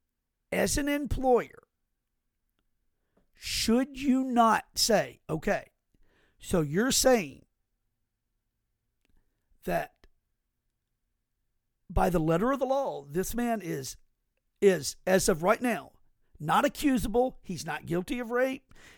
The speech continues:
He, he, he, he, what you're seeing, he was in no way involved in anything that would constitute charges of rape being brought against him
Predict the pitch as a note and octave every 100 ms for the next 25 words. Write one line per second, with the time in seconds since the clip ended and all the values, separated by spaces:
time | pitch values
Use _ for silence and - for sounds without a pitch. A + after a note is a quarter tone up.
0 | - G3 G#3+ - F#3+ F#3 F#3 - F3 -
1 | - - A3 _ G#3 F#3+ G3+ G#3+ B3 D#4
2 | C#4+ A#3 G3 G3+ F3+ F3+ F#3 A3+ B3 B3
3 | B3+ A#3 G3+ G3+ G#3 G3 E3 - G#3 A#3
4 | G3+ A3+ G#3+ G#3+ F#3 E3+ E3+ - G3+ -
5 | - G#3+ G3 G3 G3 E3+ E3+ F#3 F3 F3
6 | E3 E3 F#3+ D#4 - -